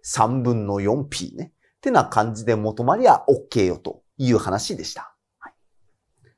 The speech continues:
で、さて、これがまとめかっていう話になってきますけれども、うん。今度、問い十二ですね。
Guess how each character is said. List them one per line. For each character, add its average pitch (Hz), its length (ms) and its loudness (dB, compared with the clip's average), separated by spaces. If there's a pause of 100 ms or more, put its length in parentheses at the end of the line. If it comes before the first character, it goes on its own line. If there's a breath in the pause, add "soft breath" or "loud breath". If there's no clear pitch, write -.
(3500)
で、 123 80 2
さ 117 160 4
て、 - 380 -6 (240)
こ - 100 0
れ 160 120 4
が 127 120 8
ま 104 160 4
と - 140 -6
め 82 100 -10
か 101 140 0
っ - 140 -6
て 139 100 -6
い 110 60 2
う 98 40 4
話 90 260 -4
に 87 60 -10
な 78 60 -10
っ - 60 -18
て - 80 -18
き 85 100 -18
ま 87 80 -12
す - 80 -16
け 92 80 -8
れ 90 60 -6
ど 101 60 -8
も、 143 320 -2
う 98 60 -16
ん。 71 140 -18 (760)
今 110 260 -2
度、 98 340 0
問 123 220 2
い 80 60 -10
十 95 280 -4
二 80 140 -12
で - 80 -20
す - 140 -12
ね。 - 140 -12